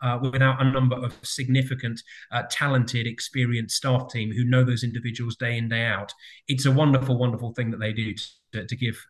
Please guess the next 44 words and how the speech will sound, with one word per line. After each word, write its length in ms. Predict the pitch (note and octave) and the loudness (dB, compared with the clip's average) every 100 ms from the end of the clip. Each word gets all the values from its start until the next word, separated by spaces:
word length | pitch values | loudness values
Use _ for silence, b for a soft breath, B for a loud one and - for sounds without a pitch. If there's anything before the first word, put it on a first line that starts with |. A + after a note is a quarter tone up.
| - | -10
uh, 80 | A2+ | -6
you 80 | |
know, 60 | A#2 | -2
their, 160 | A2+ A#2 | -2 -2
their 140 | A#2 | -4
time 260 | - B2 A2+ | -2 0 0
and 100 | A2+ | -2
expertise 500 | A2 - - A2 - B B | -6 -12 -8 -8 -8 B B
to 200 | - C3 | 2 2
us 180 | A#2+ - B B | 2 -2 B B
for 100 | - | 2
much 280 | B2 C3+ - | 4 4 4
lower 180 | B2+ A#2+ | 2 2
pay, 300 | A#2+ A2+ B2 | 0 -2 0
much 260 | B2 B2+ | -2 -2
lower 160 | B2+ A#2+ | 0 0
pensions, 480 | - A2 G2 B2 A#2 | 0 -2 -2 -4 -2
much 240 | B2 B2+ | -4 -4
lower 120 | A#2 | -4
benefits. 600 | A2 A#2 A#2 G2+ G#2 - - B B B B | -2 -2 -2 -6 -10 -10 -16 B B B B
And 160 | C3 C3+ | 6 6
it's 160 | C3+ | 6
my 180 | C#3 C3+ | 4 4
hope 240 | C3 D#3 - | 6 2 2
that 140 | - | -2
that 160 | B2 B2+ | 0 2
will 100 | B2+ | 2
continue 460 | B2+ A#2 C#3+ B2+ A2+ | 2 2 2 0 0
to 80 | |
be 160 | A#2+ A#2 | -6 -6
the 100 | A2+ | -6
case. 420 | - A2+ G#2+ - - B B | -2 -2 -4 -10 -14 B B
But 200 | C3+ C3 | -2 4
we 200 | C3 C3 | 6 6
as 140 | B2+ - | 4 2
charities 540 | C3 C3 C3 C3+ C3 | 4 6 6 2 2
across 240 | B2+ - | -2 -4
the 80 | - | -2
whole 140 | A#2+ B2 | 0 0
sector 360 | B2+ - A#2 | -2 -4 -4
need 400 | A2+ C3 C#3+ C#3 | 2 2 2 -2
to 80 | C3 | -6
carry 340 | B2+ B2 A#2 | -2 0 0
on, 320 | A#2 G#2 A#2+ | 0 -2 -2